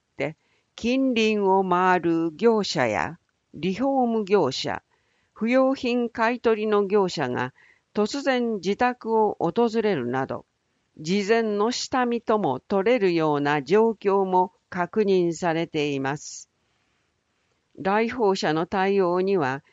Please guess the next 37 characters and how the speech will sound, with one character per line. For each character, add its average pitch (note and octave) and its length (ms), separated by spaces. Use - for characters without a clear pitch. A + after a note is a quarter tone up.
十 C4+ 320
分 B3+ 280
に C#3+ 160
注 A#3 320
意 C3 140
し、 A2 380
イ A#3+ 140
ン B3 80
タ A#3 360
ー - 20
ホ A#3+ 280
ン B2+ 240
越 F3 160
し E3+ 200
に D#3 160
対 G3+ 380
応 F#3+ 180
す - 200
る E3+ 180
な E3+ 200
ど、 C3 240
屋 A3+ 300
内 G3 320
に C#3+ 220
入 E3+ 100
れ B3 140
な B3+ 200
い A#3+ 180
よ A#3 480
う G#2+ 40
ご E3+ 160
注 G3 280
意 B2+ 120
く - 160
だ C#3 140
さ D3+ 220
い。 A#2+ 100